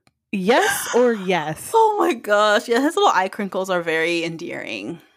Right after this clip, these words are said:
Speaker 1: They're called crow's
Speaker 2: Very.
Speaker 1: feet, yo.
Speaker 2: I call, I like eye crinkles <laughs> better.
Speaker 1: Okay, fine. Fine. Eye crinkles. You know, I'm gonna call him eye crinkles now. Oh my gosh.
Speaker 2: <laughs>
Speaker 1: So cute. He's so tender and so cute.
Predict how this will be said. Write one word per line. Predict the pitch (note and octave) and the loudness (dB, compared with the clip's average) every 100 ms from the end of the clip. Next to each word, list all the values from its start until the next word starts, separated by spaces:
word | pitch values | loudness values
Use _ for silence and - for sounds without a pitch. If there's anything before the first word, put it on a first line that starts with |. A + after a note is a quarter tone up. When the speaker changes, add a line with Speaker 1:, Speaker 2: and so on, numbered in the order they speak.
| _ | _
Speaker 1:
They're | - | -6
called | - - C#4 | 0 0 0
crow's | - E3 E3 | 2 4 4
Speaker 2:
Very. | F3+ | 0
Speaker 1:
feet, | F#3+ F3+ | -2 0
yo. | F3+ F#3 F#3 G3 G3+ - - - - | 2 4 4 2 -4 -16 -20 -18 -2
Speaker 2:
I | G#3+ A3+ | 0 0
call, | - C4 G3+ | 2 0 2
I | A3+ | 2
like | A#3 A#3 F#3 | 2 0 0
eye | F3+ | 0
crinkles | - F3 E3+ - G#4 - | -4 -14 -12 -12 -10 -4
<laughs> | |
better. | D#5 - - - C6+ C6+ B3 | 0 0 0 -4 -4 0 0
Speaker 1:
Okay, | - G3+ D3 | 2 0 0
fine. | E3 F#3 D3 F#5 G#5 - - _ | -2 -4 0 4 4 2 -12 _
Fine. | - - _ _ _ _ _ _ _ - - _ - | -20 -20 _ _ _ _ _ _ _ -20 -20 _ -2
Eye | E3+ | -2
crinkles. | D#3+ D3+ D3 D3 E3 G3+ | 0 -4 -2 -2 0 2
You | A3+ | 4
know, | B3 | 4
I'm | A#3+ | 4
gonna | A#3+ | 2
call | A#3+ A3 | 2 2
him | G3+ - - | 0 -4 -2
eye | D#3+ D#3 | 0 0
crinkles | - C#3 - C3+ - | 0 -2 0 0 2
now. | D3 G#2 C3+ D#3+ - - - _ _ - - - | 2 2 -4 -6 -10 -14 -18 _ _ -10 -8 -6
Oh | F#3 E3+ D#3+ | -4 0 -2
my | F#2+ | -2
gosh. | D2+ - - F#3 G3+ - - | -8 -8 -2 -2 -2 -8 -6
Speaker 2:
<laughs> | D#4+ - - | -6 -6 -6
Speaker 1:
So | D#4+ - | -2 -2
cute. | - - D3 C#3 | -2 -4 -4 -2
He's | - A#3+ | 2 2
so | - - C3+ D3 | 2 2 2 0
tender | - - C#2+ C#2 G2+ | -4 -4 -2 -2 0
and | G3+ | 0
so | G3 - C3+ | 0 0 0
cute. | - - D3+ C#3+ | -2 -2 0 0